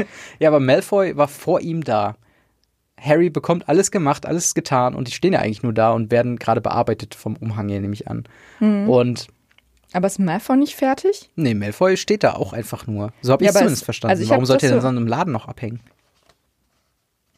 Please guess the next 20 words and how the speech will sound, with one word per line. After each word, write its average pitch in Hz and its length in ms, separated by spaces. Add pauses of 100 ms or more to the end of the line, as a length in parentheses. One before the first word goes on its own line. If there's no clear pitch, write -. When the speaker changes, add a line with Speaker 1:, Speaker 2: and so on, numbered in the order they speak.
(100)
Speaker 1:
Und 139 200 (340)
bevor 160 300
Malfoy 151 280
fertig - 340
ist, - 340
ist - 140
Harry 190 220
wieder 110 160
fertig 117 360
und, 127 160
und 120 160
lässt 135 220
ihn 135 100
hinter 135 240
sich. 117 260 (140)
Speaker 2:
Hm. 254 240 (200)
Speaker 1:
Also 135 240 (160)
natürlich 143 420
dramatisch 131 480
gesehen 151 580